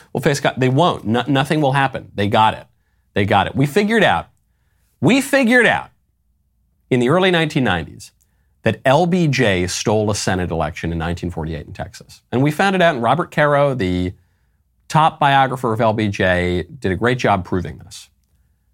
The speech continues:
A lot of good it did us. Doesn't matter. No one will be held to consequences. L B J was dead at that point.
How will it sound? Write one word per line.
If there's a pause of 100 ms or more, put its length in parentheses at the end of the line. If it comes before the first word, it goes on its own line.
(120)
A
lot
of
good
it
did
us.
Doesn't
matter.
No
one
will
be
held
to
consequences.
L
B
J
was
dead
at
that
point.